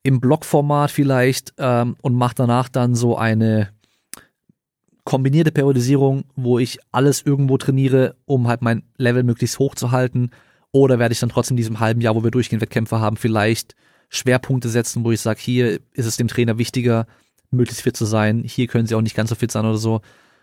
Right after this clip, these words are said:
Ähm, du musst es immer davon abhängig machen. Das heißt, ich kann dir jetzt nicht sagen, erstmal, was du mit normaler Periodisierung meinst, ähm, aber generell zum Wettkampf hin spezifischer werden, intensiver werden,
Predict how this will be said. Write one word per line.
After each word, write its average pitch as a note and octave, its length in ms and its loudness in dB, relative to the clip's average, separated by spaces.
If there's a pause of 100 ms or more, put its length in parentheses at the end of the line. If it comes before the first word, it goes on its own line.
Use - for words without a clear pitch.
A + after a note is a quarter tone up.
(160)
Ähm, G2+ 380 -2 (220)
du B2+ 80 -4
musst A#2+ 160 2
es B2+ 60 -4
immer C3+ 140 2
davon A#2 320 0
abhängig G2+ 340 -4
machen. F#2+ 300 -6 (440)
Das A2 160 -8
heißt, A2 340 -2
ich - 140 -10
kann B2+ 200 -2
dir C3 60 4
jetzt B2 140 -2
nicht B2 120 0
sagen, A#2+ 540 -2 (480)
erstmal, A#2+ 320 -2
was A2+ 140 -4
du C3 80 -2
mit A2+ 140 0
normaler A#2 340 0
Periodisierung B2 480 0
meinst, A#2+ 460 -2 (440)
ähm, G#2+ 640 0 (720)
aber G#2 220 0
generell B2+ 600 4 (840)
zum A#2 180 0
Wettkampf A#2 320 0
hin C3+ 100 0
spezifischer C#3 560 0
werden, C3 380 -2 (440)
intensiver B2 480 2
werden, A#2 380 0